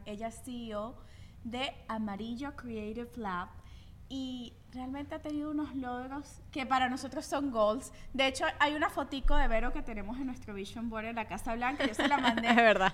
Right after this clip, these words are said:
Speaker 1: yo se la mandé a Anto como que, "Amiga, algún día More Than Mamis <laughs> estará allá en representación de algo muy importante", porque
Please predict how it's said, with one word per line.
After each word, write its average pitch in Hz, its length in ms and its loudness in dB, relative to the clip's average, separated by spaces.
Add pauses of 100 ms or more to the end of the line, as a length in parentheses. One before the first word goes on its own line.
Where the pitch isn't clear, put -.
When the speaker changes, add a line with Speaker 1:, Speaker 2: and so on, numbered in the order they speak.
Speaker 1:
yo 285 120 4
se 330 140 4
la 320 120 6
mandé 254 300 4
a 254 100 8
Anto 277 200 2
como 269 220 -4
que, 247 80 -6
"Amiga, 262 300 -2
algún 247 460 -2
día 285 340 4
More 285 240 2
Than 247 180 6
Mamis 247 300 6
<laughs> 349 60 12
estará 262 400 10
allá 254 360 10 (280)
en 311 140 4
representación 262 800 0
de 277 80 8
algo 285 200 8
muy 277 220 2
importante", 233 640 0
porque 240 440 0